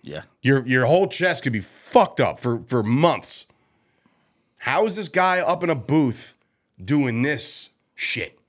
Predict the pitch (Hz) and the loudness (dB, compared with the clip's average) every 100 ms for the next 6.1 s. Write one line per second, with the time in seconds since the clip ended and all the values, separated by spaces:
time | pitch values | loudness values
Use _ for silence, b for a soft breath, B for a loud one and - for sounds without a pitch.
0 | _ _ _ - 101 110 190 139 95 - | _ _ _ -18 -6 0 2 0 -6 -10
1 | _ _ - 104 185 190 185 - 170 127 | _ _ -14 0 2 4 2 0 -2 -2
2 | - - 151 147 143 135 110 147 170 101 | -8 -10 -2 -2 -2 -8 0 4 4 2
3 | 87 165 180 180 175 151 147 143 101 98 | 0 2 2 0 -4 -2 -2 -2 -4 -4
4 | 92 80 - _ 87 107 90 62 58 104 | -4 -8 -12 _ -2 0 0 -4 -12 -16
5 | B B - 101 - 123 113 113 98 90 | B B -8 -8 -4 -2 0 0 -2 -4